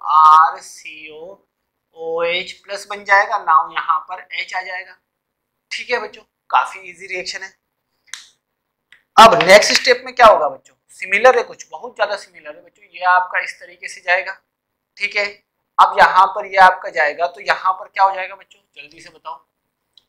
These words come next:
यहाँ पर आर सी ओ ओ एच एच और यहाँ पर plus। अब प्लस के पास कौन attack करेगा? Hydrozoic acid।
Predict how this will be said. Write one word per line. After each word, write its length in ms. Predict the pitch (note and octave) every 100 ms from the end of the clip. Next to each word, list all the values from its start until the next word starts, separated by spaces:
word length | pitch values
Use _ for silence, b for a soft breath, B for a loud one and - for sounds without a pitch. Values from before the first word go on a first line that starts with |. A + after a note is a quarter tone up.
| -
यहाँ 260 | D#3 D#3+ F3+
पर 200 | F3+ F3+ -
आर 560 | D#3+ E3 D#3+ D3+ E3 -
सी 540 | - - E3+ D#3 D3+
ओ 120 | D#3 E3 F#3+ _ _ D3
ओ 340 | D#3+ D3+ D3
एच 380 | D3+ F3 F#3+ - -
एच 300 | F3+ F#3 - -
और 140 | E3+
यहाँ 260 | E3 C#3+ D#3+
पर 180 | E3+ E3+
plus। 460 | _ F3+ C3+ - _ _ _ _
अब 80 | E3+
प्लस 300 | E3+ F3+ E3
के 100 | -
पास 260 | - F#3 F3
कौन 200 | - F#3+
attack 320 | F3+ F#3 F3+
करेगा? 340 | F3+ F3+ F#3
Hydrozoic 800 | F#3 D#3+ D3 D3 F3+ F3 - F3+
acid। 300 | F3 E3 F#3